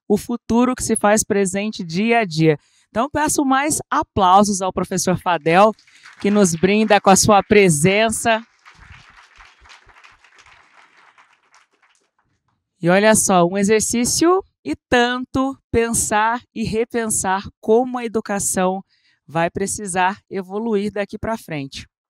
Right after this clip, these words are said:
Ainda bem que a Fundação Telefônica Vivo tem esse papel de digitalizar pra aproximar, assim como o professor Fadel trouxe aqui a referente a esses ensinamentos.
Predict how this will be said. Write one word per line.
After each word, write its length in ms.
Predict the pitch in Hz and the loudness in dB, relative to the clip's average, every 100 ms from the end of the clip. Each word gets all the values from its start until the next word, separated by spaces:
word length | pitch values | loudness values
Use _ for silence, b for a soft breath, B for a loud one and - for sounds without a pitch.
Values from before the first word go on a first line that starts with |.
| _ - | _ -14
Ainda 340 | 160 165 165 | -10 -4 -4
bem 340 | 151 175 185 196 | -2 -4 -6 -10
que 100 | 175 | -12
a 60 | |
Fundação 480 | - 185 170 175 170 | -12 -8 -6 -6 -8
Telefônica 540 | 170 165 180 165 156 | -8 -6 -6 -6 -8
Vivo 320 | 151 180 196 185 b b b _ | -6 -4 -4 -6 b b b _
tem 240 | 202 214 | -4 -2
esse 160 | 214 - | -4 -4
papel 520 | - 175 - 175 202 - _ _ | -4 -4 -2 0 -2 -4 _ _
de 120 | 202 | -12
digitalizar 840 | 180 208 214 208 208 185 190 214 - _ - | -10 -10 -8 -6 -4 2 2 2 -4 _ -6
pra 180 | 190 196 | -2 -2
aproximar, 760 | - 202 - 214 190 180 202 - _ - | -2 -4 -4 -6 -4 -4 -4 -8 _ -8
assim 420 | 180 180 190 190 | -6 -6 -10 -10
como 220 | - 190 | -8 -8
o 40 | |
professor 440 | 185 190 180 190 185 | -6 -6 -4 -4 -4
Fadel 380 | 185 180 185 190 - | -4 -2 -4 -4 -2
trouxe 420 | 180 185 185 190 | 0 0 -2 -6
aqui 320 | - 180 180 b b - | -8 -8 -8 b b -10
a 80 | - | -6
referente 580 | 185 180 196 185 185 185 | -4 -4 -4 -4 -4 -6
a 40 | |
esses 280 | 190 180 - | -4 -6 -6
ensinamentos. 920 | 202 190 - 190 185 190 151 131 - | -6 -6 -4 -2 0 0 -2 -4 -8